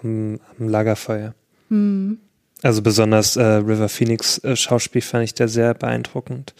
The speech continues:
Speaker 2: Mhm.
Speaker 1: Ähm, auch da, weil er sich das erste Mal auch so, so richtig geöffnet hat und auch diese Abweisung, ähm, das fand ich schon sehr gut dargestellt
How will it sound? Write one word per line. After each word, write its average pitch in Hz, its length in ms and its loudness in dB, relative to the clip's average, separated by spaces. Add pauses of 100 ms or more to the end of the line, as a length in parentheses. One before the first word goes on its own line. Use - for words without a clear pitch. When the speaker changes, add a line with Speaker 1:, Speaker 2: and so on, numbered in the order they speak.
(280)
Speaker 2:
Mhm. 202 500 -4
Speaker 1:
Ähm, 107 300 4
auch 113 160 2
da, 107 260 2
weil 107 120 6
er 107 80 4
sich 98 180 -6
das - 200 -2
erste 120 280 -2
Mal 107 140 0
auch 107 140 -2
so, 107 440 -2
so 110 140 -8
richtig - 320 -10
geöffnet - 480 -2
hat - 320 -2
und 107 460 -6 (420)
auch 120 120 0
diese 110 260 2
Abweisung, 107 640 0
ähm, 104 260 -4
das - 240 -6
fand 107 240 -6
ich - 160 -10
schon 110 220 -6
sehr 107 160 -4
gut - 180 -8
dargestellt 107 560 -6